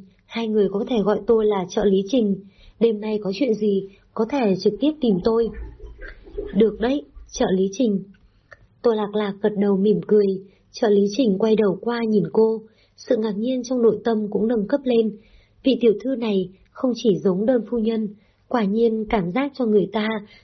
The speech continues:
so với đơn tiểu thư còn hơn mấy phần xinh đẹp. Có thể là do khí chất khác biệt giữa hai người.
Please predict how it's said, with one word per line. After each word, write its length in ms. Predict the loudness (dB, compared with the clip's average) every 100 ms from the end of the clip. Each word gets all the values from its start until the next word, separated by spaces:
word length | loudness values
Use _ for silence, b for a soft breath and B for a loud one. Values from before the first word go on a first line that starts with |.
| B
so 240 | -4 0
với 120 | 2
đơn 260 | 2 2 2
tiểu 180 | 0 0
thư 260 | 0 -2 -2 -8 B B
còn 200 | -2 0
hơn 300 | 2 2 2
mấy 160 | 0 0 0
phần 140 | 0 0
xinh 140 | 0 2
đẹp. 180 | 0 0 -6 _ _ B B B
Có 140 | -4 -2
thể 80 | 0 2 2
là 140 | 0
do 220 | 0 0
khí 200 | 0 -2 0
chất 160 | 0 -4
khác 200 | -4 0
biệt 200 | 2 0 0
giữa 100 | -4
hai 200 | -2 -2
người. 400 | 2 2 2 -2